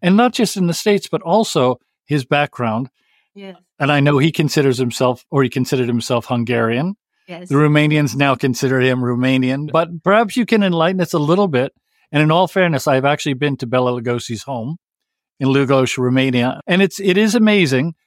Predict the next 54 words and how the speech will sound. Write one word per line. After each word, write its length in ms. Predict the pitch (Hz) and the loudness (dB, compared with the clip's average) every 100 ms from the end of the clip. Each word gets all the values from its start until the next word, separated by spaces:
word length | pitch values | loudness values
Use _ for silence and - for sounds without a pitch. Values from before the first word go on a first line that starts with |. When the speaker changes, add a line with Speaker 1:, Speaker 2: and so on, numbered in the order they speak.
| - | -6
Speaker 1:
It's 240 | 151 - | -4 -4
beautiful. 640 | - 196 262 - 135 147 | 0 2 2 2 0 0
It's 260 | 165 139 - | -2 -4 -2
in 120 | 160 | -4
this 120 | 151 | -4
town. 300 | - 180 - | -2 0 0
Of 120 | 170 | -4
course, 220 | - 175 - | 0 0 0
the 80 | |
first 320 | 165 165 160 - | 0 0 -2 -2
two 240 | 160 139 - _ _ _ _ _ | -2 -2 -8 _ _ _ _ _
sections 440 | - 208 214 220 156 | -2 -2 0 -2 0
of 80 | 139 | 0
the 80 | |
home, 260 | 127 139 135 | 0 -2 -4
one 240 | 123 160 | -2 -2
side 260 | 156 156 143 | 0 0 0
is 100 | 127 | 0
now 140 | 135 | 0
a 60 | 120 | -2
flower 380 | - 139 139 117 | 0 0 2 2
shop. 340 | - 113 165 - _ _ _ _ | -2 -4 -4 -6 _ _ _ _
And 100 | 285 | -4
I 80 | 131 | -2
Speaker 2:
Mm-hmm. 60 | 123 | -2
Speaker 1:
forget 220 | 135 160 | 0 2
what 120 | 147 | 2
the 140 | 156 | 2
other 180 | 147 156 | 2 2
side 240 | 131 139 120 | 0 0 0
is, 120 | 110 | -2
but 140 | 151 | 0
it 40 | 151 | 0
was 140 | 143 | 0
a 40 | |
gra-, 200 | 135 143 | -2 -4
it's 160 | 185 165 | -4 -4
a 40 | 127 | -4
grand 560 | 127 196 254 113 107 | 0 2 2 0 -4
building. 460 | 139 170 117 98 - | 0 0 -2 -10 -6
In 140 | 196 220 | 2 4
any 160 | 220 | 4
event, 260 | 143 110 113 _ _ _ _ | 2 -2 -10 _ _ _ _
can 160 | - 226 | 0 2
you 100 | 262 - | 2 0
tell 220 | 254 285 | 0 0
us 140 | 302 | 0
a 40 | 254 | -2
little 280 | 214 226 226 | 0 0 0
bit 120 | 220 | -2
about 360 | 196 202 196 | 0 0 -2
your 80 | 170 | -6
grandfather's 640 | 156 180 180 - 165 151 120 | -6 -6 -4 -6 -6 -8 -12
background, 680 | - 127 151 160 165 165 | -8 -8 -8 -6 -6 -6